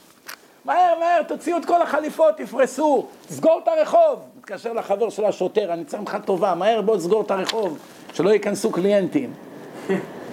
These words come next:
מה השתנה? הוא הבין עם מי יש לו עסק. זה נקרא יראת הרוממות.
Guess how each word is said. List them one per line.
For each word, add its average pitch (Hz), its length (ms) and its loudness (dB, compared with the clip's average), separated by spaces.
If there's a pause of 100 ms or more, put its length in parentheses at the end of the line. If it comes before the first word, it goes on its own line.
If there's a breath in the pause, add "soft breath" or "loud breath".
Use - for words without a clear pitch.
(160)
מה 165 120 2
השתנה? 147 540 -2 (1200)
הוא 123 100 0
הבין 196 300 4
עם 190 100 4
מי 208 120 2
יש - 180 0
לו 202 100 2
עסק. - 340 -2 (480)
זה 156 120 2
נקרא 143 300 0
יראת 135 320 0
הרוממות. 113 680 -2